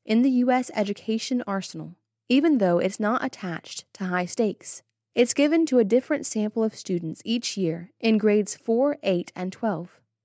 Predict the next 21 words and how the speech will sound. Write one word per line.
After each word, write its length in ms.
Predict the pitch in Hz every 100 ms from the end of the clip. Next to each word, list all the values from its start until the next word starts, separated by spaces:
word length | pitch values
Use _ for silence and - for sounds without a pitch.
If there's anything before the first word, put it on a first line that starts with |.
| _
The 80 | 240
widely 480 | 214 226 277 294 330
respected 580 | 311 - 202 180 170 165
international 640 | 196 196 185 208 - 254 254
test, 540 | - 175 - - - _ _
P 220 | - 285 277
I 220 | 214 196
S 280 | 208 214 -
A, 340 | 202 165 170 _ -
is 200 | 226 214
given 260 | 247 294 294
to 120 | 262
a 40 |
sample 480 | 220 226 240 254 294
of 160 | 240 -
students 400 | - 185 170 -
too. 380 | - 220 165 180 _ _ _ _ _ _ _ _ _ _ _ _ _ _ _ _ _ -
Number 260 | 208 220
three, 420 | 240 - 185 170 - _ _ _ _ _
stealth 420 | - 220 214 247
assessment. 640 | 233 - 196 - 165 -